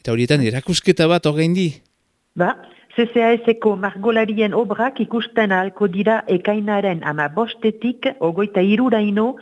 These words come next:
Speaker 2: biltokin.
Speaker 1: Lurraren eguna ere izanen da, azkainen?
Speaker 2: Ba, Pastore Lore elkarteak antolaturik, heldu den igandean, ekainaren hamaseia. Bederatzietarik aratzeko seiak arte, Uhertziko zubi ondoan. Bederatziak eta erditan ardi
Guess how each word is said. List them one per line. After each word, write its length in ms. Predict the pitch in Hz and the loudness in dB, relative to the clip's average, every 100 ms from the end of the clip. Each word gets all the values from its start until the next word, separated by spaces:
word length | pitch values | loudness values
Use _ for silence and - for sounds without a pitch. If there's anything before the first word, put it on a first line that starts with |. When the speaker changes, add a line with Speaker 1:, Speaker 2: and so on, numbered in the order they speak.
| - - | -16 -4
Speaker 2:
biltokin. 680 | 170 269 269 254 - 123 117 - _ - | 2 2 2 -4 -2 -6 -6 -16 _ -14
Speaker 1:
Lurraren 720 | 110 113 156 185 202 208 226 | -8 -4 -4 -4 -4 -2 0
eguna 320 | 220 214 233 226 | 0 2 2 4
ere 160 | 214 | 2
izanen 320 | 196 196 202 | 2 0 2
da, 80 | 220 | 0
azkainen? 540 | 151 208 233 240 107 92 175 | -2 0 2 2 0 -4 0
Speaker 2:
Ba, 160 | 190 - - _ _ | 0 -2 -14 _ _
Pastore 400 | 220 208 240 240 | -2 0 0 2
Lore 300 | 240 233 233 | 4 4 4
elkarteak 540 | 220 233 220 - 247 233 | 2 0 -2 0 0 0
antolaturik, 720 | 220 226 226 226 180 143 - | 0 2 2 2 0 0 -2
heldu 240 | 190 185 214 | 0 2 2
den 200 | 208 196 | 0 0
igandean, 680 | 240 226 208 202 202 214 247 | -2 -2 0 2 2 0 -2
ekainaren 560 | 220 220 214 214 220 220 | 0 2 2 2 2 0
hamaseia. 680 | 202 233 - 220 202 165 - - _ - - 160 | -2 -6 0 0 2 0 -2 -10 _ -20 -8 0
Bederatzietarik 960 | 190 226 226 226 233 233 220 226 254 | 2 4 2 0 2 4 2 0 0
aratzeko 400 | 214 214 220 233 | -2 -2 -2 0
seiak 420 | 233 240 240 233 | 2 0 0 0
arte, 300 | 233 220 - 147 | -2 -4 -4 0
Uhertziko 480 | 185 202 - 214 233 233 | 2 0 -4 -2 -2 0
zubi 240 | 220 202 | -2 2
ondoan. 460 | 220 202 196 117 113 _ _ _ _ - - | 0 2 0 -2 -4 _ _ _ _ -20 -6
Bederatziak 720 | 170 180 220 240 233 - 226 233 | 0 4 2 0 -4 0 0 0
eta 160 | 233 | 0
erditan 460 | 208 208 - 208 185 | 0 0 -2 -2 -2
ardi 240 | 190 190 | -6 -4